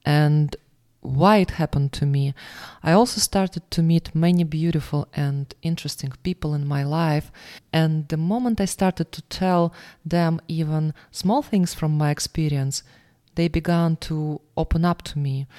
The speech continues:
They began to share their stories with me. And the more I told them about myself, the safer they felt, and the more they talked about themselves. Because I understand where they were and how they felt,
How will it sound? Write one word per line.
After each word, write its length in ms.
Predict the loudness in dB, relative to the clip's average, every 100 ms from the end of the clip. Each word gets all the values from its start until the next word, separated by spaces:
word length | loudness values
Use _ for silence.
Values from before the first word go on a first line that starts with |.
| -20 -16 -2
They 120 | 0
began 380 | 2 2 4 2
to 480 | 0 -2 0 0 -2
share 340 | -2 0 0
their 220 | 0 0
stories 480 | 0 -2 -2 0 -2
with 160 | -4 -4
me. 300 | -4 -4 -6 _ _ -20 -20 -20 _ -4
And 600 | -2 0 0 0 -2 -6 -10 -4
the 100 | 0
more 340 | 2 2 0 0
I 140 | -2
told 340 | 0 0 0
them 160 | 0 0
about 400 | 0 0 0 0
myself, 680 | 0 0 0 -2 -2 -4 -10 -20 -20 -12 -2
the 100 | -2
safer 800 | 2 2 2 0 0 0 0 -4
they 220 | -6 -4 -4
felt, 600 | -2 -2 0 -2 -8 -20 -20 -20 -20 -18 0
and 420 | 4 4 2 0 -4
the 140 | 0
more 340 | 2 4 4 4
they 200 | 2 0
talked 340 | 0 -4 -2
about 420 | -4 -2 -2 0
themselves. 840 | 2 4 2 -2 -6 -8 -10 -14 -16 -20 -20 -20 _ _ _
Because 320 | -2 2 4
I 80 | 4
understand 720 | 4 4 0 -2 0 2 2
where 200 | 2 -2
they 140 | 0 -2
were 400 | -2 0 2 0
and 340 | -2 0 0 -4
how 260 | -4 -4
they 140 | -2 -4
felt, 580 | -2 0 2 0 -4